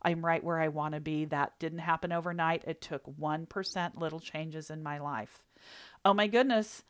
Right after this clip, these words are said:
I have my own podcast. That didn't happen overnight. That took some little one percent things and asking my brain, "What can I do today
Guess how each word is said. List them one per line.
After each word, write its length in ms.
I 300
have 280
my 240
own 180
podcast. 760
That 320
didn't 220
happen 380
overnight. 680
That 360
took 420
some 380
little 340
one 280
percent 480
things 460
and 280
asking 420
my 160
brain, 340
"What 180
can 160
I 140
do 220
today 840